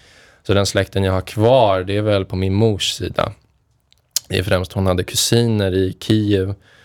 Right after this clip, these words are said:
eh, som, eh, som bodde där och, eh, eh, när invasionen skedde så, eh, så ringde min mamma dem och frågade, men, eh, vill, är det inte dags att ni kanske tänker på att röra er därifrån? Ni kan komma till Lviv.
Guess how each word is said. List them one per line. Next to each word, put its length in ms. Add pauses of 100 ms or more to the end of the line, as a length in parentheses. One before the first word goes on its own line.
(200)
eh, 680
som, 500
eh, 240 (200)
som 160
bodde 280
där 280
och, 540
eh, 260 (720)
eh, 240
när 160
invasionen 600
skedde 480
så, 600 (920)
eh, 500
så 180
ringde 300
min 160
mamma 280
dem 240 (340)
och 100
frågade, 460
men, 360
eh, 340
vill, 220
är 20
det 60
inte 140
dags 340
att 360
ni 180
kanske 360
tänker 320
på 180
att 60
röra 180
er 40
därifrån? 520
Ni 100
kan 140
komma 200
till 160
Lviv. 340